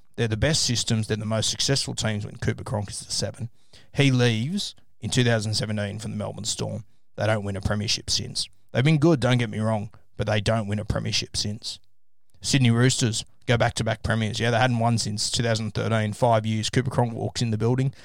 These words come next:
They automatically win two in a row. They get to finals footy the year that he's gone. What happens? The wheels fall off. You cannot tell me this is a fluke. I said this the day he retired, that people don't realise how important he is,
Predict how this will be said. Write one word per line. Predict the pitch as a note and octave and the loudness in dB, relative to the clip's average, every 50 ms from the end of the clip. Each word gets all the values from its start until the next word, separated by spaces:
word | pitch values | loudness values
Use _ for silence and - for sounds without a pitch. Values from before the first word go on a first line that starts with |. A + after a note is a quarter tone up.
| - - | -20 -12
They | - - - | -10 -8 -2
automatically | - A#2 A#2+ A#2+ A#2 A2+ A2 A2 - A2+ A2 | 2 4 4 4 4 4 2 0 -2 -2 -2
win | G#2+ A2 A2 G#2+ | -2 -2 -2 0
two | G#2 - A2+ A2+ | 0 0 0 0
in | A2+ | 0
a | A2 G#2+ | 0 0
row. | G#2+ A2 A2+ A#2 A#2+ A#2 - - - - - | 2 4 4 4 4 2 0 -12 -20 -2 -2
They | B2+ | 2
get | A2+ A2 G#2+ | 2 2 2
to | - A2+ | 0 0
finals | - - A#2+ C3 C3+ C3 A#2 - | 2 4 4 6 6 4 4 2
footy | - - C3+ B2 A#2+ C#3 | 2 0 2 2 4 2
the | C3+ A#2 | 2 0
year | A2+ A2+ A#2 A2+ | 2 2 2 2
that | A2 G#2+ | 2 0
he's | A2 A#2+ A2+ G#2+ G2+ | 0 0 -2 -2 -2
gone. | - A#2+ A2 A2 G#2+ A2 C3 D#3+ - - - - - | 0 2 2 4 4 4 4 2 0 -6 -16 -20 -18
What | - - G#2+ G#2 | -4 -2 0 0
happens? | G#2 - - A2 G#2+ - - - - - - - - - - - - - | 0 0 -2 -4 -6 -6 -8 -10 -12 -18 -20 -20 -20 -20 -20 -20 -20 -10
The | - - | -6 -2
wheels | G#2 A2 A2 G#2 G#2 G#2 - | 0 2 2 2 2 0 0
fall | - - G#2+ G#2 G#2 | -2 -2 -2 -2 -2
off. | G2+ G2 F#2+ - - - - - - - - - - - - - | -2 -2 -4 -6 -12 -18 -20 -20 -20 -20 -20 -20 -20 -20 -18 -6
You | - - A2+ | -2 0 2
cannot | - - - C#3 C3 B2+ A#2 | 2 2 2 2 2 0 0
tell | - - B2+ A#2 | 0 2 2 2
me | A#2 A2 G#2 | 2 0 0
this | G#2+ G#2+ - | 0 -2 -2
is | A2+ A2 G#2 | -2 -4 -4
a | G#2 | -6
fluke. | - - - G#2 G#2 G2+ G2 - - - - - - - - - | -8 -8 -6 -4 -4 -4 -4 -8 -12 -16 -16 -18 -20 -20 -12 -4
I | - A2 | -2 0
said | - - - C#3 C#3 C3 | 0 2 4 2 2 4
this | B2 B2+ B2+ B2 - | 2 2 2 2 0
the | B2+ A#2 A2 G#2+ | 0 -2 -4 -2
day | G#2 A#2+ A#2 B2+ C#3 | 0 2 4 4 4
he | C#3 | 4
retired, | C3 B2+ A#2+ - - - A2+ A2+ A2+ A2 G#2+ A#2 C3 D#3 D#3+ - - - - | 2 0 0 -2 0 0 2 2 2 2 2 2 2 0 0 -6 -10 -10 -10
that | - - | -6 0
people | - B2+ A#2 G#2+ | 0 2 4 4
don't | G#2+ A2+ A2+ G#2+ G#2+ | 4 4 2 2 0
realise | G#2+ A2 A2 A2 G#2+ G2+ - | -2 -2 0 0 0 0 0
how | A#2 G#2+ | -2 -2
important | G#2+ G2 - - A2+ A2 G#2 G#2 G#2+ | -4 -4 -6 -4 -6 -6 -6 -4 -4
he | A2 A2 A2+ | -2 0 0
is, | C3 C#3 - | 0 -2 -2